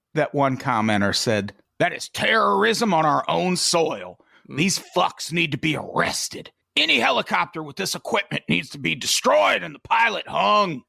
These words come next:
Speaker 1: And it's like,
Speaker 2: Great.
Speaker 1: okay, but then we'll have to go back to backburning with just flamethrowers.
Speaker 2: Right.
Speaker 1: And then that thing we just mentioned about the wind, sometimes
Speaker 2: Right.
Speaker 1: those two things combine to kill people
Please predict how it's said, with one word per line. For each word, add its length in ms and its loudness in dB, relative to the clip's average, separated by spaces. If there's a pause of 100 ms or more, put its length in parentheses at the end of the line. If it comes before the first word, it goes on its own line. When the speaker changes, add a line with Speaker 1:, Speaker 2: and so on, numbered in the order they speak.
(360)
Speaker 1:
And 120 2
it's 120 0
like, 120 2
Speaker 2:
Great. 120 2
Speaker 1:
okay, 240 2
but 160 -6
then 180 2
we'll 100 4
have 220 0
to 80 -6
go 140 2
back 300 0
to 140 -4
backburning 840 2
with 200 0
just 320 0
flamethrowers. 920 2
Speaker 2:
Right. 120 4
Speaker 1:
And 140 2
then 260 2 (320)
that 240 0
thing 260 2
we 120 4
just 200 0
mentioned 380 4
about 300 0
the 60 -4
wind, 460 2 (260)
sometimes 540 2
Speaker 2:
Right. 120 0
Speaker 1:
those 160 2
two 180 0
things 320 -2
combine 460 0
to 100 -6
kill 300 0
people 460 -6